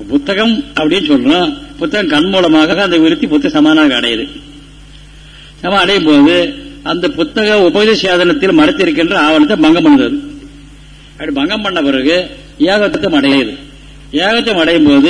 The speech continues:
விருத்தி உபதேச சாதனமும், அந்த விருத்தி உபதேச சாதனம்ங்கிற சாட்சி, விஷய உபதேச சாதனம் பிரம்மம் ரெண்டு ஏகத்துவம் அடைஞ்சாக்கா விஷயம் விளங்குதுங்கிறது இலக்கணம். இந்த இலக்கணம் வெளியில பொருந்தும் முடியும், உள்ள எப்படி பொருந்தும்?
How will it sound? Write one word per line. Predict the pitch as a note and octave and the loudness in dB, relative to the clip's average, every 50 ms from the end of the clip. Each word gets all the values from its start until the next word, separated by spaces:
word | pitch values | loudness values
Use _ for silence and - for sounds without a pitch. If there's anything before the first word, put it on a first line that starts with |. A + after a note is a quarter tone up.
| F#3 F3+ | 2 2
விருத்தி | D#3 F3 G3+ F#3+ A3 | 2 2 2 0 0
உபதேச | G3+ F#3+ F#3 E3 D3+ | 0 2 0 0 0
சாதனமும், | D#3+ D3+ D3 C#3+ D3 E3 G3+ G#3+ G3+ - - - - - - - - - - - - - | 0 2 4 4 4 4 2 0 -4 -8 -10 -16 -20 -20 -20 -20 -20 -20 -20 -20 -20 -16
அந்த | - E3 D#3+ | -6 0 2
விருத்தி | E3 F#3+ A3+ C#4+ - A3+ G#3 | 2 2 2 0 0 -2 -2
உபதேச | F#3+ G3+ F#3 F#3 F3 - - | 0 0 0 0 -2 -2 -2
சாதனம்ங்கிற | F3 E3 E3 E3+ E3+ F3 F3 G#3 B3 - | 0 0 0 0 0 0 0 -2 -2 -2
சாட்சி, | D3+ D#3+ D#3+ C#3+ C#3 D3 C#3+ - - - - - - - - - - - - | 0 0 0 0 -2 -2 -4 -6 -10 -16 -20 -20 -20 -20 -20 -20 -20 -8 -6
விஷய | D#3 - A#3 A3+ G#3+ | -4 -2 0 2 2
உபதேச | G#3 F#3+ F3+ E3+ | 2 2 2 0
சாதனம் | D#3+ E3 G3 - D4 | 0 0 0 2 4
பிரம்மம் | C#4+ C#4 C#4 C#4+ C#4+ - - - - - - - - - - | 4 6 6 6 4 2 -4 -8 -12 -14 -18 -20 -18 -12 -8
ரெண்டு | E3+ F#3 E3 | -4 -2 0
ஏகத்துவம் | D3+ D#3 F#3+ G#3 F#3+ F#3 D3+ | 0 2 2 0 0 2 4
அடைஞ்சாக்கா | C#3+ C#3 C3+ C#3+ C#3 C#3 E3+ G3 F3+ D3+ A2+ G2 - - - - - D3+ | 4 4 4 4 4 4 2 2 2 0 0 -4 -8 -14 -18 -10 -6 -4
விஷயம் | E3+ D#3+ - G#3+ F3+ | -4 -2 -2 -2 0
விளங்குதுங்கிறது | D#3 D#3 E3 E3 D#3+ D3+ D#3 C#3+ D3+ F3+ F#3+ D#3 | 0 2 2 2 4 4 6 6 4 4 4 4
இலக்கணம். | D3 D3 C#3 C#3 C#3 C#3+ - - - - - - - - - - - - - - - - - - | 2 2 2 0 0 -2 -4 -8 -14 -16 -16 -20 -20 -20 -20 -20 -20 -20 -20 -20 -20 -20 -20 -6
இந்த | - C#3 D#3+ | -4 -2 -2
இலக்கணம் | F#3+ G#3 G#3+ G#3+ F#3 C#3 C3 | -2 -2 0 2 2 4 4
வெளியில | D3 E3+ G#3 A#3+ B3+ C4 A#3+ G#3+ | 4 4 4 4 4 4 4 2
பொருந்தும் | G#3 G3 F3+ F3 E3 | 2 0 0 2 2
முடியும், | D3+ F#3 G3+ F3+ | 2 2 2 0
உள்ள | F3+ G3+ G3 | 0 0 0
எப்படி | F#3 F3 D#3 | 0 2 2
பொருந்தும்? | D#3 D3+ D3 - D#3 D3+ | 2 2 2 2 2 0